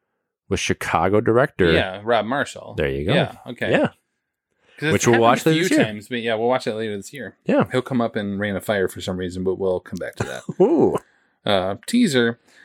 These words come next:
Speaker 2: All right, so, um, I have two more. How many do you have?
Speaker 1: I have three.
Speaker 2: Oh my gosh, we're gonna go into two hours on this one.
Speaker 1: <laughs>
Speaker 2: So, as amazing an actor as Paul Newman was,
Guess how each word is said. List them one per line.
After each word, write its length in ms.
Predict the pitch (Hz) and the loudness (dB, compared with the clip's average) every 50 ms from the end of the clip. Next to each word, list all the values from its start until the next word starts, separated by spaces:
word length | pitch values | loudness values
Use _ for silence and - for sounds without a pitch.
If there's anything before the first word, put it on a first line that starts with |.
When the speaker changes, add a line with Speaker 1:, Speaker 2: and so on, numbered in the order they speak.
| - - - | -8 0 2
Speaker 2:
All 80 | 156 | 4
right, 160 | 160 156 135 | 4 4 2
so, 520 | - - 170 165 160 156 151 147 139 135 - _ _ _ - - | 2 4 6 6 8 8 6 6 4 0 -4 _ _ _ -6 0
um, 640 | - 135 135 127 123 117 113 110 107 104 101 95 - _ _ _ _ _ _ _ _ _ _ _ _ _ _ _ _ _ _ _ _ _ _ _ - | 4 6 6 6 6 6 4 2 0 -2 -4 -6 -8 _ _ _ _ _ _ _ _ _ _ _ _ _ _ _ _ _ _ _ _ _ _ _ 2
I 80 | 123 | 2
have 140 | 139 135 120 | 2 2 2
two 140 | - - 165 | 0 0 2
more. 200 | 151 131 113 104 | 4 4 4 4
How 80 | 107 113 | 4 2
many 200 | 110 107 104 98 | 2 0 -2 -2
do 40 | 98 | -4
you 60 | 95 | -4
have? 180 | 92 87 - - _ _ _ - | -6 -6 -10 -14 _ _ _ -6
Speaker 1:
I 120 | 78 71 | -4 -2
have 380 | 69 80 71 69 67 65 64 67 | -2 -2 -4 -4 -6 -8 -8 -12
three. 720 | - - - - - - - - - - - - - - _ _ - | -16 -20 -20 -20 -20 -20 -18 -12 -10 -8 -8 -8 -10 -14 _ _ 2
Speaker 2:
Oh 120 | 165 196 190 | 4 4 4
my 160 | 131 98 87 | 4 2 0
gosh, 480 | 85 - 95 95 95 98 - - - - | -4 -4 -4 -2 -2 -4 -4 -6 -6 -4
we're 100 | 139 127 | 0 0
gonna 140 | 123 113 98 | 2 2 2
go 140 | 101 101 | 0 0
into 120 | 95 92 90 | 0 -2 -4
two 260 | - - - 120 107 | -6 -4 -2 0 2
hours 240 | 107 120 113 98 92 | 2 2 2 0 -2
on 100 | 92 92 | -4 -6
this 140 | 92 - - | -6 -6 -8
one. 140 | 98 95 - - - - - | -8 -8 -8 -12 -18 -4 -4
Speaker 1:
<laughs> 60 | - - 403 392 - - - - | -2 -2 -2 -6 -10 -12 -10 0
Speaker 2:
So, 320 | - - 175 165 139 120 - _ _ _ _ _ _ _ _ _ _ _ _ | 4 6 6 6 4 2 -2 _ _ _ _ _ _ _ _ _ _ _ _
as 500 | - 147 165 185 190 202 214 208 190 - - | 2 4 4 6 4 4 2 0 -2 -4 0
amazing 680 | - 131 135 135 151 170 196 202 185 180 196 202 202 | 2 2 4 4 4 4 4 4 4 2 2 0 2
an 120 | 185 165 156 | 2 4 4
actor 340 | 151 147 151 - - 151 123 | 4 4 2 2 2 2 2
as 100 | 120 - | 2 0
Paul 280 | - - 135 131 135 | -2 -2 0 2 2
Newman 320 | 139 139 139 143 143 131 110 | 2 2 2 2 2 2 2
was, 400 | 92 92 92 92 92 - - | 0 0 -2 -4 -6 -10 -14